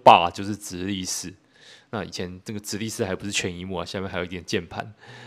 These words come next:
那其实还有像是那种折叠啊、滑盖啊、旋转这样的各式各样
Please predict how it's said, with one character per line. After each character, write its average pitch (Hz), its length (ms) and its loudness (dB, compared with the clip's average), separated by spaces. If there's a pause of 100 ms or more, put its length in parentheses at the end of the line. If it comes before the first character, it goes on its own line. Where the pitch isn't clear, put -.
(720)
那 123 300 8
其 - 160 0
实 127 80 4
还 120 160 6
有 113 100 8
像 110 220 0
是 107 240 -2
那 101 80 -2
种 90 220 -2
折 104 260 0
叠 101 240 -2
啊、 95 240 0
滑 95 360 4
盖 101 260 2
啊、 87 100 0
旋 98 260 2
转 92 220 2
这 104 80 0
样 92 180 -2
的 85 140 -10
各 127 140 2
式 110 240 -4
各 104 120 0
样 98 300 -2